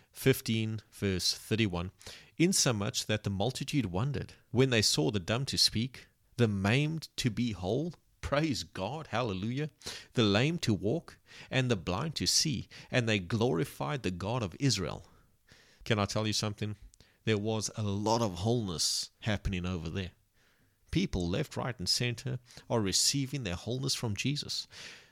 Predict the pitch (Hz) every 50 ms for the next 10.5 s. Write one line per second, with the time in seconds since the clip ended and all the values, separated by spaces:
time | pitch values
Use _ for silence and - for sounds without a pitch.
0 | - _ 110 104 110 113 110 107 98 - - - _ _ 123 113 120 113 - -
1 | 113 101 113 107 - - - - - 123 120 113 123 123 127 120 - - - _
2 | - 107 110 - - 113 101 92 90 - - - 104 104 107 104 95 90 - 123
3 | - - - 120 117 107 101 101 104 - - 117 107 92 98 101 - - - 92
4 | - - 107 104 101 101 90 87 - 87 98 113 117 - - - - - - -
5 | - _ _ - - 120 104 - - 107 - - - 117 110 113 113 - - 120
6 | 123 131 131 110 95 90 92 90 101 104 104 101 87 98 98 95 95 101 98 98
7 | 98 98 - - - 95 90 92 - - - - - _ - - 110 104 95 -
8 | - - - 127 127 123 - - 131 127 - - 85 90 92 101 107 107 - -
9 | 123 120 120 - - - - 101 104 - - 110 107 - 101 98 95 95 90 95
10 | 92 92 - - 90 - - 117 95